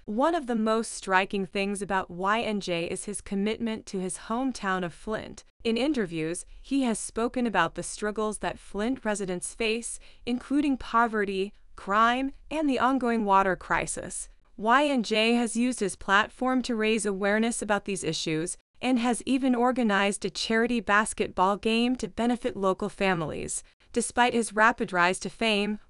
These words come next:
Y N J remains grounded and focused on his music.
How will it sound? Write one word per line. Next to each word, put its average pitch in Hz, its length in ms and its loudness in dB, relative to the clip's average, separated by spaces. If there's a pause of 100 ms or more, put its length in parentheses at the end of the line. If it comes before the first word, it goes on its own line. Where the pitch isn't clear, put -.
Y 220 240 4
N 262 160 4
J 240 240 4
remains 226 480 2
grounded 262 600 0
and 214 140 -2
focused 247 480 -2
on 175 160 2
his 160 180 -4
music. 175 600 -2